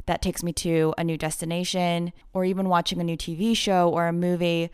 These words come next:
is a wonderful way to kind of live vicariously through other people. And the last thing to help spice up your life,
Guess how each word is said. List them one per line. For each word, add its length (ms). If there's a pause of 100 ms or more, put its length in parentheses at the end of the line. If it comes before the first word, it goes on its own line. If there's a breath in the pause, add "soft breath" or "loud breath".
(160 loud breath)
is 280
a 80
wonderful 400
way 300
to 680
kind 220
of 160
live 440 (120)
vicariously 600
through 280
other 260
people. 580 (160)
And 440
the 100
last 340
thing 540
to 580 (140)
help 240
spice 320
up 140
your 100
life, 300